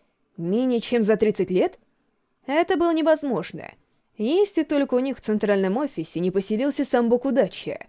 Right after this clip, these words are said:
Узнав о том, что сделала информационная гильдия, Теодор подумал, не задать ли ему дополнительные вопросы. Возможно, она планировала расширить свое влияние, раскрыв секрет Оркуса. Однако лицо Гибры поникло, и он продолжил говорить. Но никто из них не вернулся.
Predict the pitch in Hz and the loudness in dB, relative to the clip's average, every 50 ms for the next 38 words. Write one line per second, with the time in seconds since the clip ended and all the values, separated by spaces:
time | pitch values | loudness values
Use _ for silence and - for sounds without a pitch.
0 | _ _ _ _ _ _ _ _ _ _ - 190 220 254 392 453 440 359 330 - | _ _ _ _ _ _ _ _ _ _ -4 -4 -2 0 0 2 2 2 0 0
1 | 330 285 - - 269 233 233 277 269 262 240 240 240 240 214 - 233 220 220 208 | -4 -4 -2 -2 -2 2 2 2 2 2 0 -2 -2 -2 -2 0 0 0 2 0
2 | 202 190 180 247 320 285 196 - - 151 - - - - _ _ _ _ _ _ | 0 -2 -2 -4 -4 -4 -4 -6 -6 -6 -6 -8 -12 -16 _ _ _ _ _ _
3 | - 175 180 196 208 262 359 359 349 311 269 240 220 339 311 202 175 165 165 196 | 0 2 4 4 4 4 2 0 2 2 2 2 2 0 0 0 -2 -2 -2 0
4 | 190 208 214 269 349 311 349 320 285 285 262 277 240 240 254 254 - 262 269 254 | 2 2 2 2 2 2 2 0 0 0 0 0 0 0 0 -2 -2 -2 0 2
5 | 294 311 311 370 320 220 175 - - - 147 - - - _ _ _ _ _ _ | 2 2 2 2 -2 -2 -2 -6 -8 -6 -6 -6 -8 -12 _ _ _ _ _ _
6 | _ _ _ - - 160 180 190 190 170 202 233 285 285 233 190 190 190 196 214 | _ _ _ -10 -6 -2 2 2 2 0 0 -2 0 0 0 0 -2 -2 0 2
7 | 220 240 262 302 320 294 269 247 247 - 277 277 285 277 - - 247 269 254 254 | 0 0 2 0 0 2 2 0 0 -2 -2 -4 -4 -4 0 2 2 2 4 2
8 | 285 302 294 320 294 240 190 175 170 170 180 - - 233 247 - 262 214 262 277 | 0 0 0 0 -2 -2 -2 -2 -2 -2 -4 -2 -4 -4 -4 -4 -2 2 2 2
9 | 269 - 339 302 226 185 - 170 - - - - - - - _ _ _ _ _ | 2 2 0 0 0 0 -4 -10 -12 -8 -8 -8 -8 -8 -14 _ _ _ _ _
10 | _ _ _ - - 180 202 240 392 453 440 415 392 349 - - 302 226 202 233 | _ _ _ -4 0 0 0 2 2 2 2 2 2 2 0 -2 -2 -2 0 0
11 | 285 285 302 277 311 339 349 277 220 196 - 220 214 220 226 254 _ - 196 180 | 0 0 0 0 0 0 0 0 -4 -4 -4 -2 -2 -2 -4 -6 _ -8 -6 -4
12 | 175 190 233 254 285 302 247 233 226 226 220 208 220 226 220 202 156 - _ - | -2 -2 0 2 2 4 4 4 4 4 2 2 4 2 2 2 0 -8 _ -20
13 | _ _ _ _ _ _ _ _ _ _ _ _ _ - 165 165 180 202 214 233 | _ _ _ _ _ _ _ _ _ _ _ _ _ -10 -6 0 2 2 4 2
14 | 233 - - 294 294 285 233 262 240 240 247 233 262 277 277 233 160 - - - | 2 0 0 2 2 4 2 2 0 0 2 2 2 0 0 -4 -6 -6 -8 -8
15 | 160 - - | -8 -8 -8